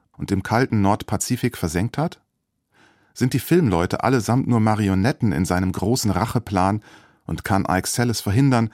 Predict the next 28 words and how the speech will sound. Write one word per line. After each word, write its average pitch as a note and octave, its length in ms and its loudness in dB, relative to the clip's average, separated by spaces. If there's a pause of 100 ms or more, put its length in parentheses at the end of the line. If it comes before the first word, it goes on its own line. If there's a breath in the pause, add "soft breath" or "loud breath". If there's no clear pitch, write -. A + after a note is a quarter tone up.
(160 loud breath)
dass - 160 -4
noch F2 120 -2
mehr F2+ 220 2
Menschen B2 280 -2
sterben? B2 440 -4 (1300)
Mag F#2 220 0
die A#2 100 -2
skurrile B2 500 0
Handlung A2+ 320 0
geradezu G#2 400 -2
nach G2+ 140 -2
einer G2 180 0
Verfilmung G#2+ 540 0
schreien, F2+ 460 0 (500 soft breath)
mag A2 160 -2
die B2 100 0
Liebesgeschichte B2+ 680 -2
zwischen - 360 -6
Ike G#2 220 -2
Sallis C#3 400 -2
und D#2+ 160 -4
einer E2+ 260 -2
weiteren E2+ 400 -2
Hauptfigur F#2 460 -2
des G2 160 -4
Romans F#2 420 0
vorhersehbar F#2+ 640 -2
sein, E2 380 -4